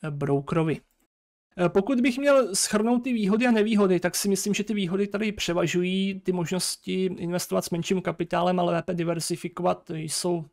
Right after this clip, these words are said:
skvělé. A nevýhody jako to, že nemám možnost hlasovat s tou frakční akcí na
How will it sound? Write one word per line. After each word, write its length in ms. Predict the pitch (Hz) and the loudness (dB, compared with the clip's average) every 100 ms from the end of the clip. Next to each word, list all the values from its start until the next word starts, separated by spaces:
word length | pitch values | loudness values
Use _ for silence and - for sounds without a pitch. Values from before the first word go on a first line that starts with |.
| - 160 | -12 -8
skvělé. 540 | - 170 165 160 175 - _ _ _ _ _ 165 | -4 0 2 2 0 -6 _ _ _ _ _ 0
A 160 | 170 | 2
nevýhody 580 | 170 175 175 180 180 190 | 2 0 2 2 4 4
jako 200 | 185 185 | 4 2
to, 160 | 180 156 | 0 0
že 120 | 175 | 0
nemám 260 | 175 180 | 2 2
možnost 580 | 165 156 151 175 170 - | 0 -2 -2 -2 -4 -6
hlasovat 640 | - 151 151 - 170 165 - | -10 -6 -4 -2 0 0 -2
s 120 | - | -6
tou 100 | - | -4
frakční 400 | 165 165 - 190 | -4 -4 -4 -4
akcí 520 | 156 - - 175 175 180 | -4 -6 -4 0 0 0
na 400 | 165 160 165 | 0 2 2